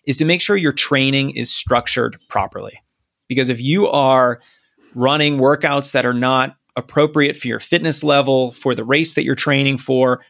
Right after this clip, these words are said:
for the time in the season that you're in, and if the density of your training is too high, so in other words, you know, you're doing a long run and some faster workouts and you're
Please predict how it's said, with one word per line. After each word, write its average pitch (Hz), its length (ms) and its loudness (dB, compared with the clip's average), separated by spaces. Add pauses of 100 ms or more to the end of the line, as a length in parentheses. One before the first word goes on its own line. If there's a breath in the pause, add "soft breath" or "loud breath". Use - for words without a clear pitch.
for 127 480 0
the 123 120 -6
time 147 720 -2 (160)
in 123 140 0
the 117 60 0
season 175 420 2
that 113 140 -2
you're 113 160 -2
in, 110 260 -4 (540 soft breath)
and 135 560 0 (380 soft breath)
if 135 420 0
the 131 240 -6
density 143 640 0
of 127 80 -2
your 135 140 0
training 135 460 -2
is 143 140 -2
too 156 200 0
high, 139 340 0
so 131 220 0
in 127 60 0
other 127 140 2
words, 123 380 0
you 123 80 -4
know, 131 100 0
you're 123 200 -2
doing 139 240 2
a 120 40 0
long 135 340 0
run 127 380 0 (100)
and 117 220 -4
some - 160 -6
faster 131 480 -2
workouts 123 720 0 (220 loud breath)
and 127 160 0
you're 123 80 2